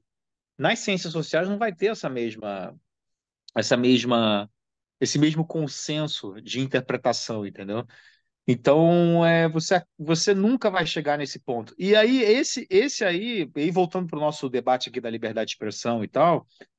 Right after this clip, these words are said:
esse eu acho um argumento fraco. Inclu-, acho que eu menciono isso no livro, inclusive. Eu acho esse um argumento fraco pra defender a liberdade de expressão, né? O argumento,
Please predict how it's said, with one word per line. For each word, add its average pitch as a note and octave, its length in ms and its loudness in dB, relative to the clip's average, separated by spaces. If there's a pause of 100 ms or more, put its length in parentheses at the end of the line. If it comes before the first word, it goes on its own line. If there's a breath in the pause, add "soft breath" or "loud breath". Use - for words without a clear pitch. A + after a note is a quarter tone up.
(500)
esse C#4+ 300 4
eu G#3+ 180 4
acho A#3+ 220 2
um A#3+ 40 2
argumento A3 680 -4 (100)
fraco. G3 580 2
Inclu-, C3+ 180 -2
acho C4+ 180 0
que - 60 -2
eu G4 60 2
menciono C4+ 380 -4
isso E3+ 180 -10
no D3 100 -4
livro, C3+ 240 -4
inclusive. G#2+ 420 -8 (400)
Eu F3 180 4
acho A3+ 200 4
esse A#3 200 0
um A#3+ 60 2
argumento A3+ 360 2
fraco F#3 480 -2
pra B2+ 140 -4
defender B2 340 -4
a A2 40 2
liberdade G#2+ 360 -4
de - 60 -10
expressão, G2+ 500 -6 (300)
né? A#2+ 120 0
O B2+ 60 6
argumento, B2+ 880 0